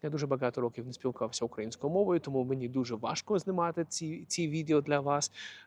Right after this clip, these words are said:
Та я буду намагатися та покращувати свою мову, знімає ці відео. І якщо ви хочете підтримати українське ком'юніті та блогерів на мережі YouTube та чи на інших платформах,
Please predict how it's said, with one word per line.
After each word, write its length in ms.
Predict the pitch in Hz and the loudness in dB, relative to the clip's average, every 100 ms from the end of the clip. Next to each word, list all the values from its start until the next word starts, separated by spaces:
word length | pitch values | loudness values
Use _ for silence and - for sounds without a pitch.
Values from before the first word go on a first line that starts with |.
| - | 4
Та 120 | 139 | 6
я 180 | 139 156 | 8 6
буду 220 | 170 151 | 6 6
намагатися 560 | 131 131 202 226 - | 4 6 6 6 2
та 120 | 196 190 | 2 4
покращувати 1040 | 180 - 156 190 - 254 - 262 262 415 - - - | 4 6 6 6 4 4 6 6 6 2 -6 -14 -6
свою 520 | - - 202 208 202 | 0 6 10 12 12
мову, 500 | 190 202 214 247 269 202 | 12 12 12 12 8 8
знімає 640 | 170 175 190 151 160 202 | 6 8 8 10 10 10
ці 240 | 208 - 226 | 8 8 10
відео. 540 | 214 220 220 233 254 - - - - | 10 12 12 12 12 10 -4 -6 4
І 180 | 214 214 | 10 12
якщо 300 | 220 214 247 | 12 12 12
ви 120 | 214 | 12
хочете 360 | 208 220 - - | 10 8 8 6
підтримати 580 | - - 196 202 165 156 | 6 8 10 12 10 10
українське 560 | 147 151 165 185 - | 8 8 8 8 4
ком'юніті 680 | 175 143 147 165 156 - 123 110 - - - - | 2 2 4 6 4 2 -2 -2 -10 -14 -2 6
та 340 | 131 131 131 - 139 | 8 8 6 -4 6
блогерів 400 | 151 160 147 135 | 8 10 8 4
на 80 | 139 | 2
мережі 420 | 139 151 160 147 143 147 | 6 8 6 4 0 0
YouTube 560 | 143 - 160 143 123 | -2 0 2 2 0
та 260 | 123 143 147 - | 0 0 0 -2
чи 160 | - 220 | -2 2
на 80 | |
інших 380 | 175 160 185 160 | 4 4 2 -2
платформах, 640 | - 135 123 - 175 165 | 2 2 2 4 6 6